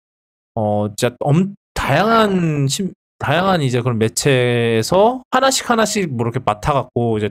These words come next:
폭로를 했어요. 완전히 무슨 페이스북 린-, 집단 린치하는 것 같았어요. <laughs> 좀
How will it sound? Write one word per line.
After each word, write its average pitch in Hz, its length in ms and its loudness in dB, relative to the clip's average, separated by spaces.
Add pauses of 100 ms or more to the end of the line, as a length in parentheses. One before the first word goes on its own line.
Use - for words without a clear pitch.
폭로를 269 440 2
했어요. 139 240 4
완전히 123 260 2
무슨 120 340 0 (540)
페이스북 226 680 2
린-, 185 300 4
집단 302 440 2
린치하는 214 500 2
것 170 80 2
같았어요. 123 400 0
<laughs> - 60 -8
좀 - 140 4